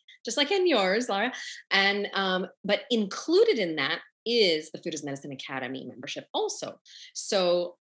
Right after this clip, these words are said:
all patients get access to the Food is Medicine Academy. I'll tell you about that in a second. And then if you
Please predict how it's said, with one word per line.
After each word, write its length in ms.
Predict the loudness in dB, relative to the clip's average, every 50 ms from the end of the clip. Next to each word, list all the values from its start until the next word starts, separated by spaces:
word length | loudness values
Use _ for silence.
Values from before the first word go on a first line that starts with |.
| _ -2
all 320 | 0 4 4 4 4 2 0
patients 460 | -2 -4 -4 -2 -4 -4 -6 -6 -4
get 200 | -2 -2 -2 -2 -2
access 360 | -2 -2 -2 -4 -8 -8 -8
to 120 | -10 -12 -14
the 80 | -12
Food 160 | -10 -10 -10 -6
is 120 | -4 -4
Medicine 260 | -4 -2 -4 -8 -10
Academy. 320 | -10 -12 -12 -12 -10 -10 -10
I'll 60 | -10
tell 140 | -8 -8 -6
you 40 | -6
about 140 | -6 -8 -8
that 100 | -10 -12
in 80 | -12
a 40 | -12
second. 280 | -12 -12 -12 -14 -16 -14 _ -6
And 180 | -6 -4 -2 -2
then 160 | -2 -2 -2
if 220 | -2 -4 -4 -4 -6
you 220 | -4 -4 -4 -6